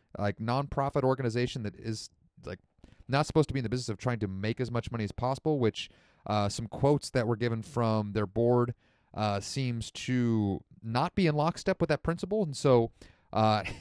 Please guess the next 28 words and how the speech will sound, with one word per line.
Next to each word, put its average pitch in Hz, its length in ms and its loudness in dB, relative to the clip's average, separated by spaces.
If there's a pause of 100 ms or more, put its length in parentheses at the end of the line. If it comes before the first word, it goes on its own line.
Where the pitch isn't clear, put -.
(160)
<laughs> - 340 -20
uh, 113 380 4
tax 196 340 0
lawyers 190 260 4
and 165 60 0
everything 160 160 -2
like 151 140 0
that 160 180 4
may 120 260 0
be 156 120 0
getting 147 180 0
involved, 131 580 2
uh, 107 320 4
with 113 200 0
this 117 160 0
deal 127 240 4
that 123 100 0
the 113 100 -6
U 123 120 4
S 120 100 0
G 120 220 0
A - 20 0
has 113 140 -2
penned 123 260 -4
with 107 120 -2
Pinehurst 131 340 -4
Resort. 123 260 2
So 107 220 6